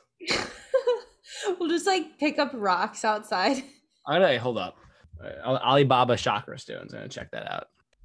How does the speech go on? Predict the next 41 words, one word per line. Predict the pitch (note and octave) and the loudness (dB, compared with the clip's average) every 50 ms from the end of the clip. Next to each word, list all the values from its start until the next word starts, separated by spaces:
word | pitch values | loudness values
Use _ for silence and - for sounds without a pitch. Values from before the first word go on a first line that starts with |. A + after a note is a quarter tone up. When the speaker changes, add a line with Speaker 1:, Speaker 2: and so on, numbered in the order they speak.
| - - - | -20 -12 -8
Speaker 2:
For | - C#3 | -6 -6
ten | A#2 - - - - D#3 F3+ F#3 F3 D3+ | -6 -8 -8 -2 0 0 2 2 2 2
bags | B2+ A#2+ G2 G#2 A#2 A#2+ A#2 | 2 2 2 2 0 -2 -2
of | B2+ B2+ | -2 -2
these | B2+ C#3 C#3 C3+ | 0 -2 -2 -2
things | - E3 D#3 D#3 D#3 D#3+ D#3 - | -2 -2 -2 -2 -2 -2 -4 -4
from | - C3 A#2+ - | -6 -8 -8 -4
Alibaba, | - A2 A#2+ B2 B2 A#2+ A2+ G#2 G2+ A2 A2+ A#2 A#2+ B2 A#2+ - - - - _ _ _ | -2 0 0 0 0 -2 -2 -2 0 0 0 0 0 -2 -4 -6 -12 -20 -20 _ _ _
which | - A#2+ | -6 -4
is, | A#2 A#2 | 0 0
like, | A#2 G#2+ | 0 0
a | G#2 | 0
wholesale | G2 G#2+ A#2 A#2+ A2 - - C3 B2 A#2 A#2 | -2 -4 -4 -6 -4 -4 0 0 0 0 0
thing | - B2+ A#2+ A2+ | -2 -4 -4 -4
in | G#2 G2 | -6 -8
China, | - - G#2 G2+ G2+ G#2+ A2+ A2+ A2+ | -8 -6 -6 -4 -4 -2 0 0 0
we | A2 A2 | -2 -4
can | G#2+ A#2 A2+ | -4 -4 -2
get, | A#2 A#2 G#2+ | -2 -2 -2
like, | A2 G2+ F#2+ F#2+ - _ _ _ _ _ - | -2 -4 -6 -8 -12 _ _ _ _ _ 0
we | D3+ F3 | 0 2
can | G#3 | 4
get, | A3+ A3+ G3+ D#3+ - | 6 6 6 4 4
wait, | C#3+ C#3 B2 A2 - - | 2 0 0 0 -2 -4
a | - C3 | -6 -4
hundred | B2+ F3 F#3+ G3 F#3+ F3 C#3 | 0 0 0 0 0 -2 -4
grams? | A2+ A#2 G#2+ G#2 G#2 A2 B2+ C3 B2+ | -4 -4 -4 -2 -2 -2 -2 -2 -4
Doesn't | B2+ C3+ C#3+ | -6 -6 -6
sound | C#3+ C#3 A#2 | -6 -6 -6
like | G#2+ | -6
very | G2+ F#2+ E2+ | -6 -8 -8
much. | D#2+ F2 F#2 F2+ F#2+ - - - - _ _ _ _ _ - | -10 -12 -14 -14 -14 -14 -16 -18 -20 _ _ _ _ _ 2
Oh | - E3+ F3+ F#3+ | 4 6 6 8
my | F#3 E3+ D3+ C#3 | 8 6 4 4
God. | B2+ C#3 D3 C#3+ C#3 B2+ A#2 - G2+ | 4 4 4 4 4 2 0 -2 -6
We | C3 C3+ | -6 -2
can | D3 | 0
get | F#3 G3 F#3 | 2 2 2
a | D3 D3+ | 2 -2
thousand | C#3 - - - C3 B2 C3 C#3+ D3 D3+ D#3+ C#3 A#2+ | -2 -2 -2 0 2 4 4 2 2 0 -2 -2 -2
bags | A#2 G#2 G2 G#2 A2+ B2+ D3 D3+ D3+ D3 - - - | -2 0 0 2 2 0 0 -2 -4 -10 -10 -12 -14